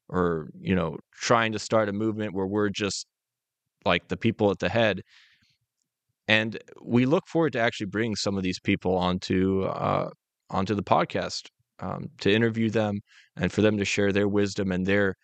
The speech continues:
experience. And man, they have some amazing testimonies. Um, and some of them have been walking in the Spirit for a lot longer than we have. Um, so that's something that we're really hoping to do. Um, you know, if, if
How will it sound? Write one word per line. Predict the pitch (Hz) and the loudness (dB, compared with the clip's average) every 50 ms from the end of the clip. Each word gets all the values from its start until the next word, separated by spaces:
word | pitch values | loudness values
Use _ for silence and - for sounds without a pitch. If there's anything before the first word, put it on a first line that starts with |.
| _ _ _ - - | _ _ _ -6 -4
experience. | 101 - - - - 101 101 98 98 98 - - | -4 -4 -2 2 4 4 4 4 2 -2 -4 -4
And | 90 92 92 | -2 0 2
man, | 104 113 110 101 92 | 2 2 2 0 0
they | 98 110 113 | 2 2 2
have | 107 117 113 107 | 2 2 0 0
some | - - 104 101 73 | -2 -6 -10 -8 -6
amazing | 90 92 90 90 92 95 98 101 107 110 113 104 101 104 98 95 | -6 -4 -4 -4 -4 -2 0 0 2 2 0 0 -2 -4 -4 -4
testimonies. | - - 101 98 - - 104 95 95 95 90 90 90 92 - - - - _ _ _ _ _ _ _ _ _ - | -2 -2 -4 -4 -4 -4 -4 -2 0 0 0 -2 -4 -6 -8 -10 -12 -14 _ _ _ _ _ _ _ _ _ -14
Um, | - 78 78 - - 85 | -12 -10 -8 -6 -4 -2
and | 90 | 0
some | - - 120 | 2 2 2
of | 120 117 | 2 2
them | 113 113 110 | 0 0 -2
have | 104 95 | -2 -2
been | 104 101 95 | -2 -2 0
walking | 98 98 101 98 - 107 101 98 95 95 - | 2 2 0 0 -2 -6 -6 -6 -6 -8 -6
in | 98 98 95 | -6 -4 -4
the | 90 | -4
Spirit | - - - - 104 101 92 - - | -6 -4 0 2 2 2 2 0 -4
for | - 95 | -2 0
a | 95 | 2
lot | 95 95 92 87 | 2 2 0 0
longer | 92 92 95 95 95 92 | -2 -4 -4 -4 -6 -6
than | 95 92 90 | -6 -4 -2
we | 92 92 92 | -2 -2 -2
have. | 98 92 92 92 101 - _ _ _ - - - - - - - _ _ - | -2 -2 -4 -4 -6 -8 _ _ _ -20 -20 -20 -20 -20 -20 -20 _ _ -10
Um, | - 76 76 82 - | -8 -8 -6 -6 -6
so | - - 127 | 0 2 4
that's | 143 147 123 - | 4 4 2 0
something | - 127 120 - 123 120 117 | -4 -4 -4 -4 -4 -4 -4
that | 110 92 | -4 -2
we're | 90 101 98 92 95 - _ - | -2 -2 -2 -2 -4 -6 _ 0
really | 113 127 123 113 98 | 2 2 4 2 2
hoping | - - 110 107 - 110 107 101 95 - | 0 -2 -4 -4 -2 -4 -4 -4 -6 -8
to | - 98 | -8 -8
do. | 95 92 107 107 104 95 90 - - _ _ - - - _ _ - | -4 0 2 2 2 2 -2 -4 -10 _ _ -20 -20 -20 _ _ -8
Um, | - 85 85 90 90 90 - - - _ _ _ - | -4 -2 0 0 -2 -2 -6 -8 -14 _ _ _ 0
you | 92 90 | 0 2
know, | 85 87 - - | 2 2 0 0
if, | 92 90 - - - - | 0 0 -2 -4 -8 -4
if | - 98 131 170 | -4 -4 -4 -6